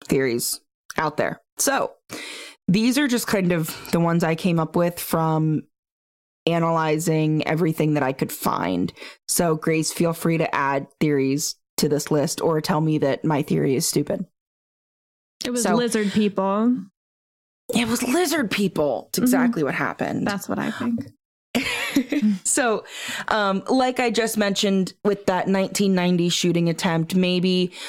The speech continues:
Speaker 1: someone was trying to target anyone in the family. Maybe they just saw the last name and thought that it was Christian.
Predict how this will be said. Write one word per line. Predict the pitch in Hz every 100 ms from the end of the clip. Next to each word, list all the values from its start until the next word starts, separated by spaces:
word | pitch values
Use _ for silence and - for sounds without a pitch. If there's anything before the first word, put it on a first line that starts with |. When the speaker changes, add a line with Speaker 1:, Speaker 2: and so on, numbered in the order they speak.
| -
Speaker 1:
someone | - 226 202 190
was | 185 180
trying | - 180 175
to | 165
target | - 165 165 165 -
anyone | 190 185 175
in | 165 156
the |
family. | 165 233 240 240 226 214 202
Maybe | 165 175 175
they | 175 165
just | 165 160
saw | - 160
the | 160
last | 151 139 160 -
name | 190 202 196 190
and | - 170
thought | - 156 160
that | 156
it | 151 139 175
was | 180 190 208 -
Christian. | - 190 - - 185 185 175 175